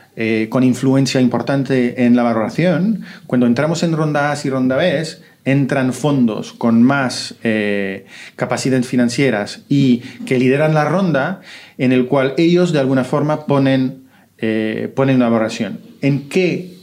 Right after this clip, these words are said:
estas valoraciones suelen basarse? Menos en el discounted cash flow que en comparables, ¿vale? Y para volver a tu pregunta anterior, eh, ratios, eh, que se suelen utilizar son muy específicos de cada una de la,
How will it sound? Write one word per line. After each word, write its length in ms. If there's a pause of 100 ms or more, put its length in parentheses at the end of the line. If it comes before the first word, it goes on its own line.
(320)
estas 300
valoraciones 840 (160)
suelen 420
basarse? 640 (1300)
Menos 440
en 80
el 120
discounted 440
cash 220
flow 240
que 80
en 100
comparables, 640 (460)
¿vale? 220
Y 100
para 200
volver 320
a 100
tu 220
pregunta 320
anterior, 520 (340)
eh, 540 (600)
ratios, 760 (100)
eh, 800 (520)
que 140
se 120
suelen 260
utilizar 300
son 200
muy 120
específicos 540
de 100
cada 180
una 160
de 120
la, 320